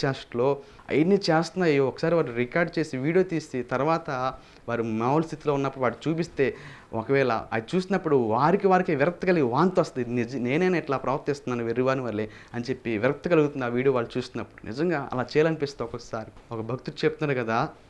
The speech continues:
త్రాగుబోతులు అంటే అండి, వారు డ్రింక్ చేసే ముందు సింహంలాగా ఉంటారంట. సింహంలాగా డ్రింక్ చేసిన వెంటనే కుక్కలాగా ప్రవర్తిస్తారంట. కుక్క ఎలా అయితే బౌ బౌ అని అరుస్తుందో,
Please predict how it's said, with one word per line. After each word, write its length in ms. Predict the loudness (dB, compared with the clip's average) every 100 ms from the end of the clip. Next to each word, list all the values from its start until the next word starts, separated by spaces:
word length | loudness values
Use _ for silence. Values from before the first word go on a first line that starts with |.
| -20 -16
త్రాగుబోతులు 540 | -4 -2 0 -2 -2 -4
అంటే 160 | -2
అండి, 440 | -4 -4 -2 -2 -4 -8 -10 2
వారు 380 | 4 6 4 4
డ్రింక్ 380 | 2 -2 0
చేసే 220 | -2 -2 -4
ముందు 440 | -2 -2 -2 -2 -6 -20 _ -6 0
సింహంలాగా 540 | 2 4 2 2 0
ఉంటారంట. 360 | 0 -2 -6 -8
సింహంలాగా 520 | -4 -2 0 0 -2
డ్రింక్ 320 | 0 0 2
చేసిన 220 | 0 0
వెంటనే 460 | -8 -6 -6 -2 -4 -6 -8 -6
కుక్కలాగా 440 | -2 4 6 6
ప్రవర్తిస్తారంట. 640 | 2 -2 -2 -4 -6 -6 -8 -12 -12
కుక్క 200 | -8 0
ఎలా 100 | 2
అయితే 240 | 2 -2 0
బౌ 200 | 4 4
బౌ 160 | 4
అని 100 | 2
అరుస్తుందో, 560 | -2 -4 -4 2 2